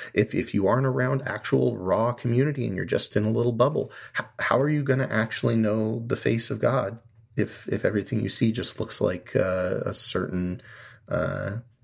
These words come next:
a certain human idea? So all these things work together. There, there is no, uh, one thing that rules over them all, but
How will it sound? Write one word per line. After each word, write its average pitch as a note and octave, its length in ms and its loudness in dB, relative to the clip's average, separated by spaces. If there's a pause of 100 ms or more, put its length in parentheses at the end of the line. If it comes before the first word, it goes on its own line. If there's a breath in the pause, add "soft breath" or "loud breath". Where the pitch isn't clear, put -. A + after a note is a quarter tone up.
a - 60 -12
certain G2 260 0
human F#2+ 400 0
idea? G#2 540 0 (540 loud breath)
So A2 240 4
all C#3+ 280 4
these F3+ 280 -2
things C#3+ 260 4
work A#2 180 2
together. G2+ 460 2
There, G2+ 120 6
there G#2 200 4
is G2 140 0
no, A#2+ 480 2 (200)
uh, E2 380 2 (100)
one G#2+ 580 2
thing G2 360 0
that - 280 -2
rules G2 540 2
over F#2 220 2
them D#2+ 180 -2
all, F2 420 -2
but F2 320 2